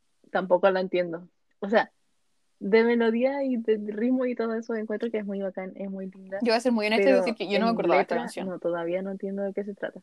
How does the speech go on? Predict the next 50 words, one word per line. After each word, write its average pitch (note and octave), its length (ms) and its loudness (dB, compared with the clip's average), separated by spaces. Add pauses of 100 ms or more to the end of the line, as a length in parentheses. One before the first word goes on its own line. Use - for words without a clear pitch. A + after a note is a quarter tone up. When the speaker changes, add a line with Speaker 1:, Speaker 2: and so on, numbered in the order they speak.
Speaker 2:
No G#3 160 2
la G#3 100 8
recordaba. G3 520 2 (480)
Así G#3 180 -8
como, G3+ 400 -2 (100)
no, A#3+ 120 6
y C4+ 40 8
aparte C#4+ 260 4
es D#4 40 -12
como D4 180 -4
que, C4 160 0
Speaker 1:
No G#3+ 120 2
es A3+ 80 -4
como A#3 180 4
la A3 140 6
primera A3 320 2
Speaker 2:
por A3 80 2
Speaker 1:
canción A3+ 100 2
Speaker 2:
ejemplo, A#3+ 200 2
Speaker 1:
que G3+ 40 0
Speaker 2:
ya, D3 80 -4
Speaker 1:
se G3 80 -6
te G3+ 80 0
pasa B3 200 4
Speaker 2:
Ca-, F#3 40 -4
Speaker 1:
por F3+ 140 -4
la G3 80 -2
Speaker 2:
eh, G#3 140 -2
Speaker 1:
mente. G3+ 100 -8
Speaker 2:
Catch C4+ 180 0
Fire, D#4 320 2
como D4+ 180 -4
que C4+ 160 -2
me A3+ 120 -2
acuerdo A#3+ 280 2
y E4 60 0
es D#4 80 -2
como, D4+ 340 0 (260)
"Me E4 120 0
gusta A#4+ 300 4
mucho". F4+ 520 0 (140)
Y A3+ 80 -6
después A3+ 320 -4
como, A#3+ 480 -4 (1300)
eh, G3 280 -2
y F3+ 40 -6
las G3 180 0
demás G#3+ 260 -4
es A3+ 60 -14
como, A3 320 -6